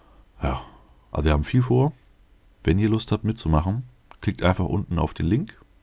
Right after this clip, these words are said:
Das ist ein Trial-Account für einundzwanzig Tage. Der ist an meinen Account gebunden. Das heißt, wenn ihr das Ding erweitert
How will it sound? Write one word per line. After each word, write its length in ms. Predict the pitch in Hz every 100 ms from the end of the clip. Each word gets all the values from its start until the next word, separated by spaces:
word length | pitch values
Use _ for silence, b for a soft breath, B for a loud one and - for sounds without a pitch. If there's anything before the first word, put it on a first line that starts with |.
| _ -
Das 200 | 78 -
ist 360 | 82 - -
ein 280 | 80 78 73
Trial-Account 520 | - 90 92 85 80
für 100 | -
einundzwanzig 440 | 69 78 76 73 76
Tage. 400 | 95 123 135 160 _ B B B B B B B
Der 220 | 78 78
ist 280 | 76 78 -
an 140 | 80 71
meinen 220 | 78 80
Account 280 | 76 76 69
gebunden. 400 | 78 101 - 76
Das 140 | 71
heißt, 180 | 76 -
wenn 120 | 76
ihr 120 | 78
das 240 | 73 80 -
Ding 140 | 82
erweitert 600 | 67 69 90 113 113 -